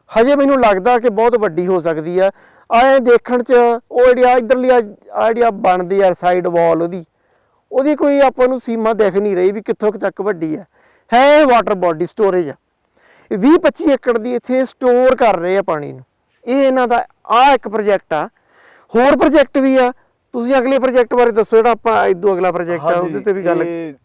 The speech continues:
Speaker 2: ਇਹ ਨਾ ਇਹ ਅਸਲ 'ਚ, ਅਹ, ਥੋੜ੍ਹਾ ਜਿਹਾ ਸਕਿਪ ਕਰਕੇ ਇਹ ਵੀਹ ਪੱਚੀ ਕਿਲੋਮੀਟਰ ਆ ਇਹ।
Speaker 1: ਹਾਂਜੀ।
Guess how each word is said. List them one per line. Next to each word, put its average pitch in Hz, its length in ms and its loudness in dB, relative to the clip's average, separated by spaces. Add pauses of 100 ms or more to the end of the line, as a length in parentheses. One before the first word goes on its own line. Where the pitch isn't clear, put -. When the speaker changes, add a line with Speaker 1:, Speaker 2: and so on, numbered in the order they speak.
Speaker 2:
ਇਹ 165 180 -10
ਨਾ 202 120 -6
ਇਹ 170 200 -6
ਅਸਲ 147 180 -12
'ਚ, 147 120 -18
ਅਹ, 131 840 -14
ਥੋੜ੍ਹਾ 139 240 -8
ਜਿਹਾ 135 120 -8
ਸਕਿਪ 123 340 -20
ਕਰਕੇ 135 320 -12
ਇਹ 160 60 -14
ਵੀਹ 170 240 -16
ਪੱਚੀ 170 500 -16 (240)
ਕਿਲੋਮੀਟਰ 180 520 -6
ਆ 95 200 -6
ਇਹ। 82 60 -12 (480)
Speaker 1:
ਹਾਂਜੀ। 160 220 -6